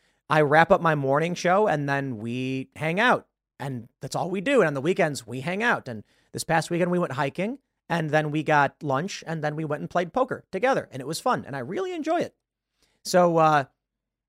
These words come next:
sex, silence, and sandwiches, just kinda boring for me. I like mental stimulation, and I like having someone around who makes it so that, you know, we, we can do things together. Here, here's what I'm saying.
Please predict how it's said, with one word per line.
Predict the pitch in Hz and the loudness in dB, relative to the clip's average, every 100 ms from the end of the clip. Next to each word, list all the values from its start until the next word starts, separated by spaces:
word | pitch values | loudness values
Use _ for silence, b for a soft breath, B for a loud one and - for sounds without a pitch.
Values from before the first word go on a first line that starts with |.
| _ | _
sex, | - 233 247 | 2 2 4
silence, | 240 240 214 | 4 4 2
and | 180 | 0
sandwiches, | 233 247 214 190 156 - | 2 2 2 0 0 -6
just | - 190 - | -4 -4 0
kinda | 220 | 0
boring | 165 190 254 147 110 | 4 4 4 2 -8
for | - | -8
me. | 156 131 | -6 0
I | 165 | 2
like | 233 - | 2 0
mental | 143 185 202 165 | -4 -2 -2 -4
stimulation, | - 180 147 139 214 202 127 120 _ _ _ | -4 -2 0 0 -2 -2 -6 -8 _ _ _
and | 165 | 0
I | 156 | 0
like | 151 185 - | 4 2 2
having | 170 165 165 | -2 0 -2
someone | - 170 151 | 0 0 2
around | 143 175 156 139 127 | 2 2 2 -2 -4
who | 151 143 131 123 110 _ | -2 -2 -2 -6 -8 _
makes | 127 175 156 | -2 -2 -2
it | - | -4
so | 180 165 | -2 0
that, | 151 151 151 _ _ _ - | 2 0 0 _ _ _ 0
you | 170 | 2
know, | |
we, | 160 180 165 | 6 4 4
we | 165 170 | 0 0
can | 165 | 2
do | 156 202 | 2 2
things | 196 170 | 0 -2
together. | 170 175 156 123 160 _ _ _ _ | 0 0 2 -2 -8 _ _ _ _
Here, | 160 180 247 | 0 4 6
here's | 220 233 | 6 6
what | 208 | 4
I'm | 180 | 4
saying. | 139 107 | -2 -6